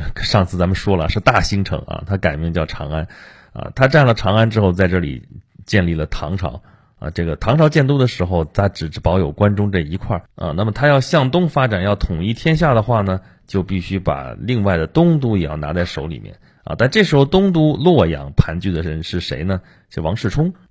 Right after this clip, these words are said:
啊。那么这个登封少林寺就正好是在王世充的势力范围之内啊。我们传统的故事里边讲的是说十三位棍僧啊，武僧嘛，呃，然后是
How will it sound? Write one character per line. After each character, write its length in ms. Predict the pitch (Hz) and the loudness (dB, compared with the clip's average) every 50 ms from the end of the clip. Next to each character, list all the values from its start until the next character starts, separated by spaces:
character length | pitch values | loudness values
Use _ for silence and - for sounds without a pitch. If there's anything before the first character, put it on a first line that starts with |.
| _ _ _ | _ _ _
啊。 140 | - - - - | -14 -12 -6 -4
那 80 | 95 | 0
么 100 | 110 113 | 2 2
这 60 | 110 | 2
个 100 | 110 104 | 2 2
登 240 | 98 - 139 143 139 | 2 2 2 2 4
封 160 | 131 135 135 | 2 2 2
少 180 | 127 - 127 104 | 2 4 4 4
林 140 | 90 95 107 | 4 2 0
寺 200 | 107 - - 92 | -2 -2 -4 0
就 120 | 85 87 | 0 0
正 200 | - - 82 90 | 0 0 -4 -4
好 180 | 85 85 76 73 | -2 -4 -4 -6
是 160 | - - 87 | -4 -6 -4
在 120 | 78 85 | -2 -2
王 160 | 80 78 80 92 | -2 -2 -2 -4
世 100 | - 110 | -2 -2
充 120 | 127 135 | -2 0
的 80 | 110 95 | 0 -2
势 120 | - 101 | -2 -4
力 80 | 87 78 | -6 -4
范 180 | - 82 76 | -4 -4 -6
围 100 | 73 73 | -6 -8
之 160 | - - - | -12 -10 -8
内 160 | 87 78 67 - - - _ | -6 -6 -8 -10 -14 -16 _
啊。 160 | - 95 82 | -6 -4 -4
我 100 | 69 87 | -2 -2
们 120 | 90 95 98 | -2 -2 2
传 260 | - - - 101 123 143 | 2 4 4 4 4 2
统 100 | 120 87 | 2 0
的 60 | 87 | 0
故 160 | 95 - 110 101 | 0 0 -2 -2
事 60 | 95 | -2
里 120 | 85 78 | -2 -4
边 180 | 73 80 87 85 | -2 -2 -4 -4
讲 240 | - - 78 65 58 | -4 -6 -6 -6 -6
的 100 | 64 80 | -10 -10
是 200 | - - 82 76 | -8 -8 -8 -6
说 140 | 80 78 | -6 -6
十 200 | 73 - - 101 | -6 -6 -6 -4
三 180 | 98 - 117 113 | -2 0 0 0
位 120 | 110 98 92 | 2 0 0
棍 220 | - - 120 92 | 0 0 0 0
僧 220 | 82 - 107 107 95 | 0 -2 -4 -4 -4
啊， 140 | - - - | -6 -8 -8
武 200 | 82 90 87 85 | -8 -6 -6 -6
僧 240 | 92 - 151 170 165 | -4 -2 -2 0 0
嘛， 140 | 127 - - - - - - | -2 -4 -6 -16 -18 -16 -14
呃， 120 | - 62 | -12 -10
然 200 | 62 73 78 78 | -8 -8 -8 -6
后 260 | 90 98 85 78 78 | -4 -4 -4 -4 -4
是 320 | 78 - - 90 80 80 | -6 -6 -6 -6 -6 -6